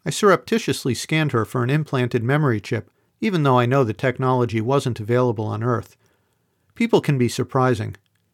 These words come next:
I spent the next few minutes undoing the changes the Harrison's future son-in-law had made to the backup software configuration,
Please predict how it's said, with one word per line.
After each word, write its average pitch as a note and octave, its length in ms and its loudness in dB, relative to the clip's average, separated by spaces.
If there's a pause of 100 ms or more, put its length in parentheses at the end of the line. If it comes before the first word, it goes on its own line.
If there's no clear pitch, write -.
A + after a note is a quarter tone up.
(600)
I D#3+ 60 2
spent A3+ 320 0
the - 80 0
next D3 240 2
few D#3 180 0
minutes D3+ 320 0
undoing C#3+ 420 2
the A#2 80 0
changes D3+ 500 0
the B2+ 100 -4
Harrison's C#3 480 0
future C#3+ 320 -2
son-in-law B2+ 520 0
had A#2+ 180 -2
made C#3+ 240 2
to B2+ 80 -6
the A2+ 80 -2
backup C#3 420 0
software A#2 420 0
configuration, A2+ 920 -2